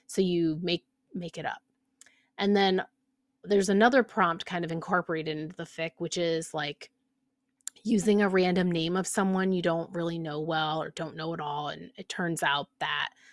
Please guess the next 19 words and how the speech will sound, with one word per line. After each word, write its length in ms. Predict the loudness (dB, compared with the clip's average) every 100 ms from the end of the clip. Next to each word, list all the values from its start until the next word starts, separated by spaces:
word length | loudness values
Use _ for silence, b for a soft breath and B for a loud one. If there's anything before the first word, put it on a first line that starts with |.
| b -10
the 60 |
person 400 | -2 -2 0 -2
you're 100 | -4
telling 400 | -6 -6 -6 -8
actually 340 | -10 -10 -10 -8
knows 300 | -10 -12 -12
that 180 | -12 -12
person. 520 | -14 -14 -14 -16 -16 b b b b b b b
So 140 | 4 6
Louis 420 | 8 6 8 8
is 140 | 8
the 80 | 4
person 440 | 2 2 2 0
in 120 | 0 -2
the 60 |
story 340 | -4 -4 -4 -4
who's 200 | -6 -2
made 200 | 2 2
up 180 | 2